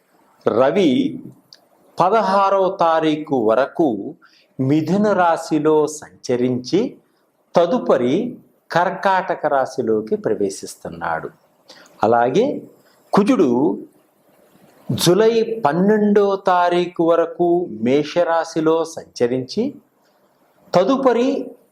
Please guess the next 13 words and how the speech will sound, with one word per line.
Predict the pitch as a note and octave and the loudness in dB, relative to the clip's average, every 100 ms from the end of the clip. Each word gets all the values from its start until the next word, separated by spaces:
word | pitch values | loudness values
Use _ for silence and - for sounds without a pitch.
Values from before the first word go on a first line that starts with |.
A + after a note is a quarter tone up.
| - | -2
వృషభ | G3+ - A#3 | 0 0 2
రాశిలోకి | G#3+ F3+ D#3+ C3+ A#2 A2 A3+ | 2 0 0 -2 -4 -4 -6
ప్రవేశిస్తున్నాడు. | - - F#2+ - - - G2+ F2+ F2 C#2+ - _ _ _ _ _ _ - _ _ - | -2 -2 -2 -8 -16 -12 -10 -8 -10 -10 -16 _ _ _ _ _ _ -20 _ _ 0
అలాగే | D#3+ G#3+ G#3 A#3+ - A#3 | 2 2 2 2 2 0
బుధుడు | D3+ A#3 F#3+ G#2+ G#2 C#3 G3 - _ _ _ _ _ _ _ | 0 2 2 0 -2 -4 -6 -18 _ _ _ _ _ _ _
ఈ | E3 G3 F#3+ F#3+ - - B2+ - | 0 2 0 -4 -10 -12 -6 0
జూలై | E3+ A3 A#3 - E3+ | 4 4 2 2 2
ఇరవయో | E3+ G3+ A3 A3 G#3 G#3 F#3+ | 2 2 2 2 2 2 0
తారీఖు | F3+ F3 E3+ E3 C#3 B2 - _ _ _ C3+ | 2 2 -2 -2 -4 -6 -8 _ _ _ -4
కర్కాటక | - - F3 F3+ F#3 F3 | -4 0 0 2 0 0
రాశిలో | E3 D#3+ - D#3+ C3+ | 0 0 0 2 2
సంచరించి | - - F2+ - B2+ C3 C3+ - A#3 B3+ - _ _ _ _ _ _ - | 0 -8 -14 -6 -2 -2 -4 -4 -6 -6 -14 _ _ _ _ _ _ 0
తదుపరి | E3+ B3+ C4+ C4 F#3+ B2+ | 2 2 2 2 2 2